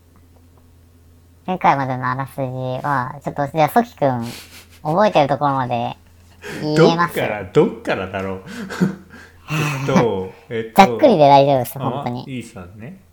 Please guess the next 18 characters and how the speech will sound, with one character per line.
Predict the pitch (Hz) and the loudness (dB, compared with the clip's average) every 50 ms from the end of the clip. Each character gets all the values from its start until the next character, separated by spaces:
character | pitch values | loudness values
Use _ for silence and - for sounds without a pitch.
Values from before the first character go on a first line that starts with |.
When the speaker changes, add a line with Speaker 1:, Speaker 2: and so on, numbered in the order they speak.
| _ - | _ -16
Speaker 2:
イ | 131 117 107 | -14 -14 -14
ー | |
さ | - - 107 92 87 | -14 -14 -14 -14 -14
ん。 | 87 95 127 - _ _ _ _ _ _ _ _ _ _ _ _ _ _ _ _ _ _ | -14 -16 -20 -20 _ _ _ _ _ _ _ _ _ _ _ _ _ _ _ _ _ _
あ | - 107 95 92 | -10 -8 -8 -8
の、 | 90 90 87 87 87 87 87 87 90 - - _ - _ _ _ _ _ _ _ _ _ _ _ _ _ _ _ _ _ _ _ | -8 -10 -10 -12 -12 -14 -14 -16 -16 -18 -20 _ -20 _ _ _ _ _ _ _ _ _ _ _ _ _ _ _ _ _ _ _
あ、 | - 107 95 90 87 87 - - - _ - - _ _ _ _ _ _ _ _ _ _ _ _ _ _ _ _ _ | -10 -8 -8 -8 -10 -12 -16 -20 -20 _ -20 -20 _ _ _ _ _ _ _ _ _ _ _ _ _ _ _ _ _
ア | 127 - | -14 -12
プ | - 113 98 | -8 -8 -6
リ | 92 | -6
を | 90 90 | -6 -6
通 | - 120 113 104 | -4 -4 -4 -4
し | 95 - | -6 -8
て | - - 101 98 95 95 | -12 -12 -10 -10 -10 -10
知 | - - 107 | -12 -12 -8
り | 120 131 | -6 -6
合 | |
っ | 135 | -6